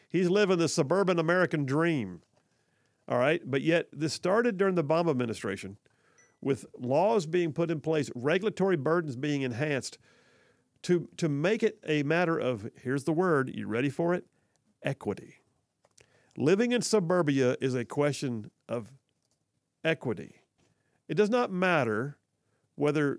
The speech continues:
your neighborhood already has people of a variety of ethnicities. It doesn't matter. Suburbia is automatically suspect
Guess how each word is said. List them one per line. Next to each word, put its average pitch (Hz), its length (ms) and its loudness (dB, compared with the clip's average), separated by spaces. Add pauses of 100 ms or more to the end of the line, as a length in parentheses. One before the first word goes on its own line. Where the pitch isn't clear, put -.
your 175 400 0
neighborhood 160 640 2
already 156 360 2
has 143 220 0
people 156 380 -2
of 113 100 -2
a 117 60 2
variety 127 420 2
of 120 60 0
ethnicities. 123 680 -6
It - 100 -16
doesn't 170 200 0
matter. 165 320 -2 (580)
Suburbia 190 640 2
is 139 180 0
automatically 156 580 0
suspect - 720 -2